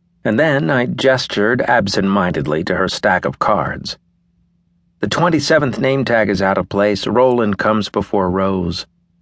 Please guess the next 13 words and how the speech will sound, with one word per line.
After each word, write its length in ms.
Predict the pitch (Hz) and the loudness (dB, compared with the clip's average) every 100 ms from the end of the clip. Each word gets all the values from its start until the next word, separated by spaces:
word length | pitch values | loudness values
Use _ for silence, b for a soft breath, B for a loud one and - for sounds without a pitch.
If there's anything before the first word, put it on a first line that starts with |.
| _ - | _ -6
I 80 | - | -4
smiled 500 | - 98 80 69 67 | -2 0 0 0 -4
again. 400 | 71 76 67 - _ _ _ _ _ _ | -2 -2 -4 -10 _ _ _ _ _ _
"Good 140 | - 139 | 0 4
luck, 220 | 190 - | 4 2
Marianne. 560 | 143 139 127 139 147 143 _ _ _ | 0 2 2 2 0 -4 _ _ _
You'll 160 | - 113 | -2 2
need 180 | 123 139 | 2 2
it." 140 | 110 _ _ _ _ _ _ _ - | 0 _ _ _ _ _ _ _ -2
I 100 | 110 | -2
was 140 | 85 | 0
a 60 | 65 | -4
prick, 520 | - 90 92 - | -4 -2 -2 -4